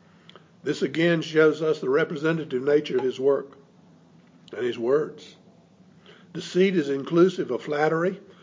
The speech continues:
falsehood, delusion, seduction, slander, and treachery. It's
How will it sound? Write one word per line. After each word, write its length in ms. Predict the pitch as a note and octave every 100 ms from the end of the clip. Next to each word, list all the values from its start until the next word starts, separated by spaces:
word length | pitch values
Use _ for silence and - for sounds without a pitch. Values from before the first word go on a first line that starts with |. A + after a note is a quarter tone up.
| -
falsehood, 920 | - C3+ E3 - D3+ D#3 F#3+ - -
delusion, 640 | - A#2 D3 E3+ E3+ F#3 G3
seduction, 720 | - A#2 D3 - - F#3 G2
slander, 560 | - B2+ D3 F3+ D3 -
and 80 | -
treachery. 480 | - D#3+ - - - - - _ _ - - - _ _ _ - - - - - - - - - - - - - -
It's 280 | F#3 E3+